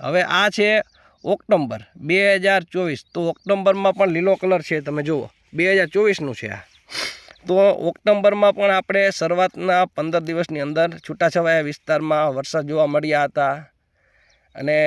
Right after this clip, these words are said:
વાહિલા પખવાડિયામાં આપણે વરસાદ જોવા મળ્યા હતા ઓક્ટોબરમાં બે હજાર ચોવીસમાં. હજી આપણે આ એક મેપ બાકી રાખી, આ છે,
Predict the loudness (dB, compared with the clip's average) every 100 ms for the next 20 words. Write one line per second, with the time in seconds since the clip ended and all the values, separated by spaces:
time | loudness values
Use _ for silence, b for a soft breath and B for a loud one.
0 | 2 0 -2 -10 -6 0 0 0 -6 -8
1 | -2 0 0 0 2 2 0 0 0 -4
2 | -8 -6 -2 -2 2 2 2 0 0 0
3 | -4 -4 -12 -14 -14 -6 -4 -2 -2 -4
4 | -2 -2 -2 -4 -4 -6 -6 -6 -6 -8
5 | -16 _ _ _ _ _ _ _ _ _
6 | _ _ -12 -6 2 2 2 2 2 0
7 | -4 -18 B -16 -4 -2 0 0 -2 -2
8 | -4 -2 -2 -2 -4 -4 -4 -2